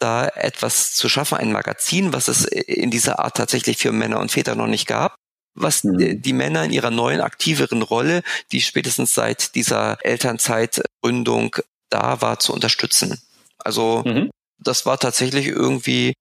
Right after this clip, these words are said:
Speaker 1: ein Kind, was aus mir heraus, aus meiner aktuellen Situation geboren wurde.
Speaker 2: Das ist schön. Ich find das, äh,
Speaker 1: <laughs>
Speaker 2: ja,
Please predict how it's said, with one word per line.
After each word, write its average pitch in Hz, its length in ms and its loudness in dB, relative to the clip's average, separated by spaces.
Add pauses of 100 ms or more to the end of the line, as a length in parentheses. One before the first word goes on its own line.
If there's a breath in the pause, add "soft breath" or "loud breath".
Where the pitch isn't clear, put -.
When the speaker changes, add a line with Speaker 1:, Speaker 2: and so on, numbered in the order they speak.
Speaker 1:
ein - 280 0
Kind, 135 200 0
was 127 140 0
aus - 160 0
mir 127 100 2
heraus, 120 460 0
aus - 160 0
meiner 120 220 2
aktuellen - 320 0
Situation 107 480 0
geboren 104 460 0
wurde. - 300 -2 (180)
Speaker 2:
Das 110 140 0
ist 135 200 2
schön. 92 420 0 (460)
Ich - 120 4
find 247 180 2
das, - 200 2
äh, 226 380 2 (120)
Speaker 1:
<laughs> - 100 -10
Speaker 2:
ja, 143 340 2